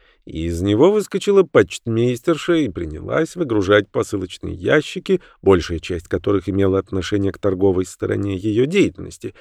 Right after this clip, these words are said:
потому что в почтовом отделении она приторговывала конфетами, дешевыми книжками и детскими игрушками. Минуты четыре мисс Марпл оставалась на почте одна.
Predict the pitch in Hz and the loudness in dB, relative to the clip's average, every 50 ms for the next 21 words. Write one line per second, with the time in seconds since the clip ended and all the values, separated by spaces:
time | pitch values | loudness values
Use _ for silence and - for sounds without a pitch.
0 | - _ _ - - - 180 175 165 135 - 127 95 - - 107 - - - - | -20 _ _ -4 0 0 2 2 2 2 0 -2 0 2 0 0 0 0 0 2
1 | 110 104 98 95 92 80 71 80 67 78 90 110 127 135 127 123 - - - 117 | 2 2 2 0 -2 -4 -6 -8 -6 -4 -2 -2 0 0 -2 -4 -4 -4 -2 -2
2 | 110 113 107 92 - - 120 - - 135 123 120 131 170 160 123 95 92 87 - | -2 -2 -4 -6 -4 -4 -4 -2 0 0 0 2 2 2 2 2 0 -4 -8 -10
3 | - - - 98 92 98 - _ - 190 190 - - 151 143 135 131 117 117 131 | -10 -8 -8 -10 -10 -10 -12 _ 0 0 2 2 2 0 -2 -2 -4 -4 -4 -6
4 | 110 - - 160 151 - - 95 90 87 - - 131 156 175 180 156 - - - | -4 -2 -2 -2 0 0 -2 -4 -6 -8 -10 -6 -2 2 2 2 2 2 0 0
5 | 139 131 127 120 117 - _ - 135 123 113 110 101 92 98 101 98 - - - | 2 2 2 2 0 -2 _ -6 -4 -2 -2 -2 0 2 4 4 4 2 0 -4
6 | - 85 85 80 76 69 - - - - - - - - - _ _ _ _ _ | -4 -2 -2 -2 -4 -6 -10 -12 -14 -14 -16 -18 -20 -20 -20 _ _ _ _ _
7 | _ _ _ _ _ - 82 85 90 87 87 82 - - 92 - 92 92 92 98 | _ _ _ _ _ -4 -2 0 0 0 -2 -4 -6 -8 -6 -2 0 2 2 2
8 | 110 110 98 92 85 - - 92 95 95 101 98 95 95 - 113 117 - _ - | 2 2 0 -2 -4 -4 -2 2 4 4 4 4 2 2 0 0 0 -2 _ -6
9 | 101 - - - 95 82 85 87 85 87 - - 92 87 - - 90 - - - | -8 -6 -4 -4 -4 -2 -2 -2 -2 -4 -4 -4 -4 -4 -2 -2 -4 -4 -4 -6
10 | - 101 - - - 90 78 78 76 73 - | -8 -8 -6 -4 -6 -6 -6 -6 -12 -12 -14